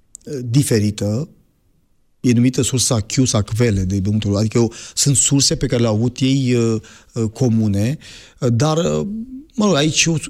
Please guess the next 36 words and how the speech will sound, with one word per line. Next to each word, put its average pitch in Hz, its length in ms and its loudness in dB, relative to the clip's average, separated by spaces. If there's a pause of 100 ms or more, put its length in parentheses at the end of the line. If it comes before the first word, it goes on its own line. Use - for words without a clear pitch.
chestie 151 260 2
sub-, 135 100 -2
subiectivă, 139 440 2
pentru 117 180 0
că, 113 240 0
repet, 123 340 0
Matei 113 380 2
a 127 40 0
fost 120 180 0
martor 123 280 0
ocular 131 460 0 (220)
și 117 220 2
Domnul 120 300 2
le 113 60 4
sp-, - 160 -2
le-a 113 320 2
spus - 180 -2
și - 120 2
spus - 180 0
foarte 127 280 -2
clar: 143 180 -2
"Când 110 180 -2
va 107 80 2
veni 113 180 2
Duhul 117 280 0
adevărului, 104 680 0
El 131 140 2
va 113 80 2
învăța", 110 380 0 (840)
da, 127 180 0
vă 110 100 -2
va 110 100 2
explica - 300 0
tot 120 160 0
adevărul. 117 400 2
Adică 104 360 0